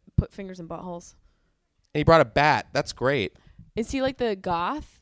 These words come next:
Speaker 1: Does he have a long j-, duster on?
Speaker 2: No, it's the jock, the, like, he's like,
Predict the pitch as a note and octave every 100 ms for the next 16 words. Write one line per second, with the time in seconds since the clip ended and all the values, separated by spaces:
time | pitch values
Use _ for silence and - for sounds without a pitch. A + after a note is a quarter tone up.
0 | _ G3+ A3+ A3 F#3 F3+ F#3 F#3+ F#3 -
1 | - F3 - A3+ B3+ C#4 F3 - C#3 C#3
2 | G#2+ B2+ B2+ C3 C3 - - A2+ G#2+ G#2
3 | - _ _ A#2 B2+ C#3